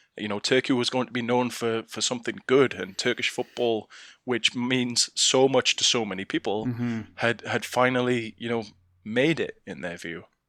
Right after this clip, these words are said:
Speaker 1: And, uh, and it was, there was something similar happened as well in Euro two thousand and eight, where, um, I was a lo-, you know, a bit older at that point and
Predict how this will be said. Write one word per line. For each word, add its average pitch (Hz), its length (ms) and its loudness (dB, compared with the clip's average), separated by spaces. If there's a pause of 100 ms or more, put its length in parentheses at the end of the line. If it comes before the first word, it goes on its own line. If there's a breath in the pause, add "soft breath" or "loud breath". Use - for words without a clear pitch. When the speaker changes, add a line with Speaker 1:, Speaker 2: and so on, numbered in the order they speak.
(540 soft breath)
Speaker 1:
And, 101 160 -4
uh, 107 340 -2
and 127 100 -2
it 123 60 2
was, 131 140 -2
there - 140 0
was 117 100 2
something 135 320 2
similar 127 340 4
happened 113 320 -2
as 104 140 -6
well 117 220 2
in 104 160 -6
Euro 110 260 -4
two - 160 -6
thousand 98 340 -4
and 87 120 -10
eight, 113 220 -6 (200)
where, 90 320 -2 (400 soft breath)
um, 95 360 -6 (100)
I 110 100 -4
was 101 120 -4
a 104 60 -2
lo-, 104 160 -6 (220)
you 107 80 -12
know, 98 240 -6
a - 80 -12
bit - 160 0
older 110 300 0
at 98 80 -4
that 113 180 -2
point 113 300 -4
and 92 260 -10